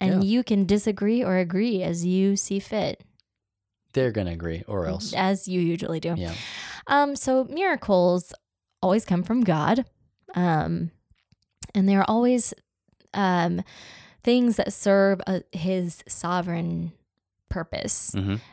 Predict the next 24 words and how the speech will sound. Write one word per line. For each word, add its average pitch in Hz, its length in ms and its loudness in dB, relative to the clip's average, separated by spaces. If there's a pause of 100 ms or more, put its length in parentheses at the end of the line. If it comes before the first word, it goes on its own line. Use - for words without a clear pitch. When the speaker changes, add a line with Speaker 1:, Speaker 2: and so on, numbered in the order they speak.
(120)
Speaker 1:
And 185 180 2
so 180 240 2
sometimes, 175 1040 0 (160)
you 175 140 -6
know, 190 280 -4
there 170 240 -4 (480)
are 175 80 -6
situations 175 720 -2
where 175 160 -2
he 185 180 0
has 180 340 -2
to 175 320 0
suspend 190 920 0 (640)
natural 190 760 0
law, 220 380 2 (520)
um, 135 400 -6 (300)
and 240 260 -4 (400)
physics - 460 -4
<laughs> - 40 -4
and, 180 120 4
Speaker 2:
<laughs> - 160 -2
Yeah. 160 100 2 (240)
Speaker 1:
you 196 120 2
know, 180 140 2